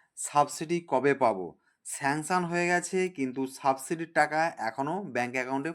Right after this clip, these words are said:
পাইনি।" এই, এই ভিডিওতে আপনাদের বলবো সাবসিডি কবে পাবেন, কেন এত দেরি হচ্ছে, তাই কোনো রকমভাবে স্কিপ না করে শেষ পর্যন্ত দেখবেন। ভবিষ্যৎ ক্রেডিট কার্ড নিয়ে আমি নিত্য নতুন আপডেট এবং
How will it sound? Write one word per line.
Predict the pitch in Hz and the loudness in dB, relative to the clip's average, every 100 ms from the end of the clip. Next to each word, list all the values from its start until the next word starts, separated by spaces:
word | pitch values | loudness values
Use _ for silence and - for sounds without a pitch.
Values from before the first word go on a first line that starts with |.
| - | 0
পাইনি।" | 113 101 85 - _ _ _ - _ _ | 0 0 -8 -16 _ _ _ -20 _ _
এই, | - 160 165 | 2 6 6
এই | |
ভিডিওতে | 180 175 185 185 185 185 196 _ - | 4 6 6 6 2 2 -4 _ 0
আপনাদের | 127 165 165 170 151 | 4 4 4 2 4
বলবো | 165 165 175 170 - | 4 6 2 0 0
সাবসিডি | 135 135 160 165 170 - | 0 0 -4 -2 0 2
কবে | 131 156 | 4 4
পাবেন, | 165 160 156 165 170 175 _ _ _ _ _ - | 6 6 6 4 -2 -8 _ _ _ _ _ -6
কেন | 127 139 170 165 | -2 2 6 6
এত | 165 147 | 4 4
দেরি | 156 160 | 6 6
হচ্ছে, | 165 160 - 175 196 _ _ _ _ _ _ | 4 -2 -4 -4 -6 _ _ _ _ _ _
তাই | 110 110 107 104 _ _ | -2 0 -2 -6 _ _
কোনো | 160 | 4
রকমভাবে | 175 175 175 180 - | 4 4 2 0 -2
স্কিপ | 165 175 165 | -4 -4 0
না | 165 | -2
করে | 165 175 175 170 | 0 2 2 0
শেষ | 143 139 - | 0 -2 0
পর্যন্ত | 165 160 | -2 0
দেখবেন। | 165 156 175 190 - _ _ _ _ | 0 0 -2 -4 -14 _ _ _ _
ভবিষ্যৎ | - 196 190 - | 0 2 2 0
ক্রেডিট | 165 165 165 | 2 2 4
কার্ড | 185 175 | 2 4
নিয়ে | 175 180 180 - | 2 0 -2 -2
আমি | 131 147 | -4 -2
নিত্য | 143 139 135 170 170 | 0 0 -2 -4 -2
নতুন | 165 175 175 170 170 104 120 | -2 -2 -2 -2 -4 2 2
আপডেট | 135 143 165 160 - - | 2 2 2 2 -4 -6
এবং | 113 123 | -4 -4